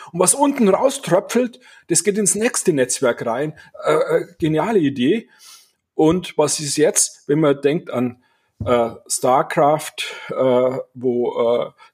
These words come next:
Deep, äh, DeepMind gespielt hat mit, äh, AlphaStar oder Dota two, wo OpenAI gespielt haben, die haben jetzt diese Sachen wieder aufgegriffen, trainieren mit rekurrenten Netzen, jetzt auch, äh, solche Agenten.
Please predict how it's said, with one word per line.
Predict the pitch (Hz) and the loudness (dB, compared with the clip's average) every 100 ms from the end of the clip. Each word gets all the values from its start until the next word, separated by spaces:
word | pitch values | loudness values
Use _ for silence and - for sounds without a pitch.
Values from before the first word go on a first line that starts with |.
| - | -4
Deep, | 180 180 | -4 -2
äh, | 180 165 139 131 123 - | -2 -2 2 2 2 -2
DeepMind | 170 190 160 | 0 2 2
gespielt | 156 - 160 | 0 0 2
hat | 151 151 - | 2 -2 -12
mit, | 113 - | -12 -12
äh, | - - | -18 -14
AlphaStar | - 123 - 151 185 156 156 143 165 - - | -10 -6 0 0 2 0 2 2 0 -8 -8
oder | - 127 127 | -2 0 2
Dota | 131 147 135 117 - | 2 2 2 -2 -4
two, | - 180 165 | 0 2 2
wo | 131 | 0
OpenAI | - 135 139 123 156 | 0 -2 -2 -4 -4
gespielt | 156 - 175 | -6 -6 -2
haben, | 175 - - - - | -2 -4 -20 -20 -4
die | 247 220 | 0 2
haben | 220 | 2
jetzt | 208 - 214 | 2 0 -4
diese | 220 208 | -2 -2
Sachen | - 175 196 175 | -2 -2 -4 -4
wieder | 170 170 | -2 -2
aufgegriffen, | - 190 - 170 170 170 165 180 170 - - - - | 0 -2 -4 -10 -2 -2 -2 -6 -6 -16 -20 -18 -6
trainieren | 156 156 151 160 165 170 170 _ | 0 0 2 2 2 0 -6 _
mit | 139 139 | -8 0
rekurrenten | 139 143 147 139 143 139 | 0 0 0 0 0 0
Netzen, | 131 156 - 165 156 - _ _ | 2 2 -2 -4 -4 -8 _ _
jetzt | - 135 151 - | -2 0 0 -2
auch, | - 123 139 139 - - - | -2 2 2 2 -4 -10 -2
äh, | 127 | -2
solche | - 123 135 | 0 -2 0
Agenten. | 123 - - 104 92 | -2 -2 -4 -8 -20